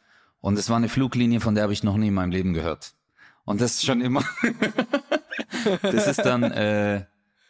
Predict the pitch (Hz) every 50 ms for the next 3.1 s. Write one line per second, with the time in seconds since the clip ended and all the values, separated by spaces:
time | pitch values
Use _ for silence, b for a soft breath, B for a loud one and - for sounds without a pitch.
0 | b b b - - 92 104 117 - - 123 113 110 107 101 104 101 92 90 85
1 | 90 90 98 113 127 113 - - - - 120 110 110 107 95 85 107 104 117 139
2 | 151 123 107 104 101 92 110 117 113 107 101 92 98 113 113 101 87 78 - -
3 | - -